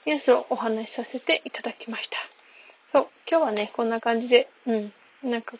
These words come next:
こう、食にまつわることをやっぱりたくさん発-、発信していけたらなというふうに思っているので、今日は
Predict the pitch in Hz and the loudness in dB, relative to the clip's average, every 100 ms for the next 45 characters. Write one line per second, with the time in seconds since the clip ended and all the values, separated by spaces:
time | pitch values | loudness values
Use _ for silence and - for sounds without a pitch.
0 | - 220 220 226 220 220 262 - 302 302 | 0 4 4 4 0 0 -2 0 -2 -2
1 | 311 294 302 - 294 285 254 220 254 - | -2 -4 -4 -2 4 6 6 4 0 -14
2 | - - - 233 233 233 233 269 247 233 | -20 -20 -2 -2 2 4 6 6 4 2
3 | 226 214 220 208 240 233 226 - - - | -4 2 2 2 -6 -10 -8 -8 -8 -4
4 | 214 208 208 - - - 214 214 214 262 | -2 -2 -6 -8 -8 -6 2 4 4 0
5 | _ _ _ _ _ _ - 247 - - | _ _ _ _ _ _ -8 -4 -2 -4
6 | 208 - 202 202 208 208 208 208 285 - | -6 -6 -6 -2 -2 0 0 0 -2 0
7 | 226 233 277 294 285 - - - - 240 | 0 0 -2 -4 -8 -12 -20 -10 -4 -4
8 | 233 - 226 233 214 202 196 262 254 - | 0 4 4 4 -6 -6 2 2 2 -12
9 | _ _ - 220 202 | _ _ 0 0 0